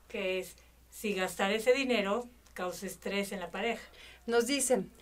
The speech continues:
Speaker 2: a veces estresa gastar, pero siempre hay que guardar un dinero extra y por algún intrevi-, imprevisto.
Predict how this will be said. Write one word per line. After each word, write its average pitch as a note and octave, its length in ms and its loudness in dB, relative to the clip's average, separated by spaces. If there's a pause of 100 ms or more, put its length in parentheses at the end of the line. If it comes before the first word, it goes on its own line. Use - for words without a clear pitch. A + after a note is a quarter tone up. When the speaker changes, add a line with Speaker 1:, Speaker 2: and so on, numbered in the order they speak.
(300)
Speaker 2:
a A#3 160 8
veces B3+ 600 10
estresa A#3+ 640 10
gastar, A#3 520 6 (140)
pero G#3 240 6
siempre B3 420 4
hay G#3+ 200 6
que B3 120 6
guardar G#3 380 4
un A#3+ 120 0
dinero C4 440 4
extra C4 480 6 (460)
y C#4+ 260 4
por A3 260 2
algún G3+ 320 2
intrevi-, G3 600 0
imprevisto. G3+ 840 2